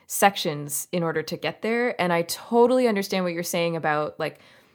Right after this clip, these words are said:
you know, when someone just listens to a sample and it's the first page or the fir-, you know, something like that of the score,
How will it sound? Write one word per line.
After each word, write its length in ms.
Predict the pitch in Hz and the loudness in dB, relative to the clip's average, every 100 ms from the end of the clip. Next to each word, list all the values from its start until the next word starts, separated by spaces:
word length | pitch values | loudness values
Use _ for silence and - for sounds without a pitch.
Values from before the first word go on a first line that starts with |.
| _ - | _ -6
you 100 | 190 | -2
know, 180 | 160 147 | 0 -2
when 340 | 139 180 170 | -4 -4 -4
someone 380 | - 196 190 185 | -2 0 2 0
just 180 | 180 180 | -2 -2
listens 300 | 175 175 - | -2 -4 -6
to 140 | - | -4
a 40 | 170 | -4
sample 580 | - 165 156 196 214 190 | -2 -2 -2 -2 -2 0
and 120 | 180 | 0
it's 160 | 165 | 0
the 100 | - | -2
first 420 | 170 - 175 170 - | -4 0 0 0 -6
page 460 | 156 151 190 196 | -6 -4 -6 -2
or 80 | 180 | -2
the 80 | 165 | -2
fir-, 180 | - - | -6 -4
you 80 | 175 | -2
know, 120 | 156 | -2
something 320 | 151 170 165 | -2 -4 -2
like 160 | 156 151 | -4 -4
that 220 | 151 151 | -4 -4
of 120 | 156 | -6
the 60 | 165 | -8
score, 540 | - 180 165 156 147 | -6 0 0 0 -2